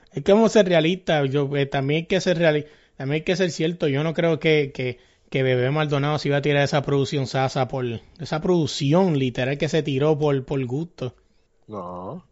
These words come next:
Speaker 1: sea, que hay el chavito y obviamente cuando Ozuna vaya a rendir va a poner que les pagó dinerito a todos ustedes para ahorrarse esos chavitos.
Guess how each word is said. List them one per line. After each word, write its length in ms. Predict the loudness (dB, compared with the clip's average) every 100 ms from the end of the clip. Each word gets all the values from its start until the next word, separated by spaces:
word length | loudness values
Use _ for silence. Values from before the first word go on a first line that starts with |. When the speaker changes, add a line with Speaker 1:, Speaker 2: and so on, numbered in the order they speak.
| _ _ _ _ _ _ _ -18
Speaker 1:
sea, 300 | -12 -10 -6
que 80 |
hay 140 | -4 -2
el 120 | -2
chavito 500 | 0 0 0 0 2
y 80 | 4
obviamente 560 | 4 2 2 -2 -2 -2
cuando 300 | -2 0 -2
Ozuna 280 | -4 -4
vaya 220 | -2 0 0
a 40 |
rendir 420 | 0 -2 -2 0
va 80 | 0
a 60 | 0
poner 360 | 0 -2 -4
que 180 | -2 0
les 100 | 0
pagó 300 | 0 -2 0
dinerito 440 | 0 0 -2 -2 -4
a 40 |
todos 160 | -2 -4
ustedes 440 | -4 -4 -2 -2
para 100 | -2 -2
ahorrarse 280 | -4 -6
esos 180 | -6 -6
chavitos. 480 | -6 -6 -6 -6 -8